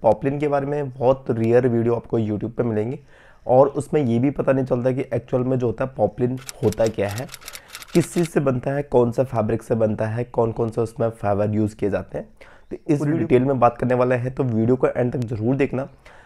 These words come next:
Speaker 1: चैनल पर नए हो तो चैनल को सब्सक्राइब कर लेना और बेल आइकन को जरूर प्रेस कर लेना। नमस्कार दोस्तों, मेरा नाम है नवीन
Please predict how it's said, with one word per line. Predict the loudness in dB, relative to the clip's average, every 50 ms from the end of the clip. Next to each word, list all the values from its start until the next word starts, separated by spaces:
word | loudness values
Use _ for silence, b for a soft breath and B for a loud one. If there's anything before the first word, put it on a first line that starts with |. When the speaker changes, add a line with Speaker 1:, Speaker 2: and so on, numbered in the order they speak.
| b b 2
Speaker 1:
चैनल | 4 4 4 4 2
पर | 2
नए | 2 2
हो | 2
तो | 2 0
चैनल | -2 -2 -2 -2
को | -2 -4
सब्सक्राइब | -4 -6 -8 -4 0 0 0 2
कर | 2 0
लेना | 0 0 -2 -4 -4 -2
और | 0
बेल | 2 4 4
आइकन | 2 2 -2 -4
को | -4 -6 -6
जरूर | -2 0 0 0
प्रेस | -2 -4 -8 -10 -8
कर | -8
लेना। | -10 -10 -12 -14 -18 -20 _ b b b b b b b b _ -2
नमस्कार | 0 2 4 4 4
दोस्तों, | 4 4 2 2
मेरा | 2 4 4
नाम | 4 4 2 2
है | 0
नवीन | 0 -2 -2 -4 -6